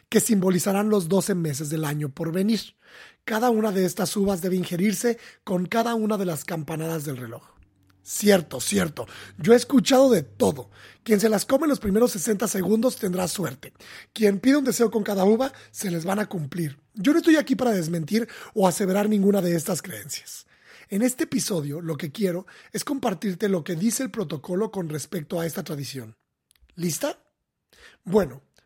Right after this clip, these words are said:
muy sencillo. El protocolo nos dice que debemos colocar las doce uvas lavadas frente a nosotros, un plato pequeño aparte y una servilleta. Yo agregaría que si eres la responsable de comprar las uvas,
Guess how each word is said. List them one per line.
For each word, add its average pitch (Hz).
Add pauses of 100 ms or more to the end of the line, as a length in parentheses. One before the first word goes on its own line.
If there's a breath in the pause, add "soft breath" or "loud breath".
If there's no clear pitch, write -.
(120)
muy 269
sencillo. 190 (540 soft breath)
El 233
protocolo 277
nos 294
dice 190
que 202
debemos 180
colocar 160
las 151
doce 220
uvas 202
lavadas 151 (240 loud breath)
frente 180
a 170
nosotros, - (380 soft breath)
un 208
plato 185
pequeño 147
aparte 233 (360)
y 196
una 185
servilleta. 123 (540 loud breath)
Yo 202
agregaría 208 (260 loud breath)
que 190
si -
eres 220
la 220
responsable 170
de 165
comprar 156
las 180
uvas, 143